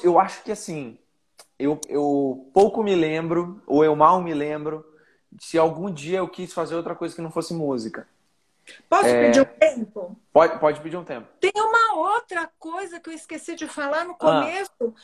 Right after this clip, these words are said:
Speaker 2: Você é um super compositor.
Speaker 1: Poxa, obrigado, obrigado.
Speaker 2: Não,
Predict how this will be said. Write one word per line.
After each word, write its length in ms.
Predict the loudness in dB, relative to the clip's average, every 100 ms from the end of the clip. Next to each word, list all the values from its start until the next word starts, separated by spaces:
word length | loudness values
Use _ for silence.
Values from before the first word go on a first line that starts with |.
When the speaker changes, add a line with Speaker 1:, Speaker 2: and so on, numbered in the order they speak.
| _ -8
Speaker 2:
Você 280 | -8 -4
é 60 | -4
um 100 | -4 -8
super 840 | -14 -12 -10 4 6 6 4 -6 -6
compositor. 960 | -8 -8 -14 -14 -16 -12 -10 -10 -10 -12 -12 _ _
Speaker 1:
Poxa, 280 | 0 0 0
obrigado, 640 | -4 0 4 6 6 2
obrigado. 640 | -6 -8 -6 -4 -4 -6 -8
Speaker 2:
Não, 540 | -10 -8 -6 -2 -2